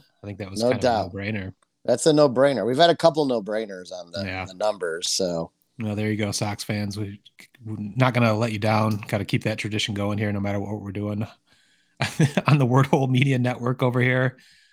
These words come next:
Speaker 1: Uh, we have a, a critical show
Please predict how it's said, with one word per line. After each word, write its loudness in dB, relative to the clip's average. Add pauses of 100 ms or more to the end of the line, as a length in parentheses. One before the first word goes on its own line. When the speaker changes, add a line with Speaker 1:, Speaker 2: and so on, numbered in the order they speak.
(300)
Speaker 1:
Uh, 4
we 4
have 2
a, -2 (100)
a -6
critical 0
show 0